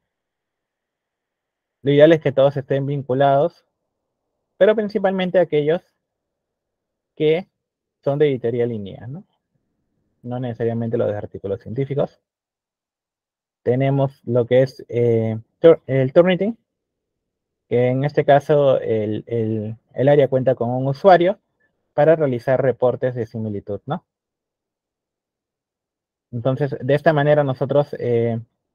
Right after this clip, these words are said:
cumplimos con un paso previo para lo que es el, eh, la evaluación de, de, de antiplagio,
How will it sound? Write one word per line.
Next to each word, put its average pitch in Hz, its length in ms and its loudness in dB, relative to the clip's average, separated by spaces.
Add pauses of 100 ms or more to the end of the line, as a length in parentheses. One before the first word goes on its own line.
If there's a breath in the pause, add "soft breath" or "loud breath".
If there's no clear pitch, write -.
(360)
cumplimos 156 460 -2
con 139 240 -2
un 139 280 -2
paso 143 300 0
previo 170 440 2 (100)
para 147 280 6
lo 151 180 2
que 127 240 0
es - 220 -10
el, 113 480 -4 (1040)
eh, 110 600 -6 (460)
la 127 100 0
evaluación 139 600 0
de, 117 360 0
de, 113 460 -4 (520)
de 127 160 -4
antiplagio, 139 760 -2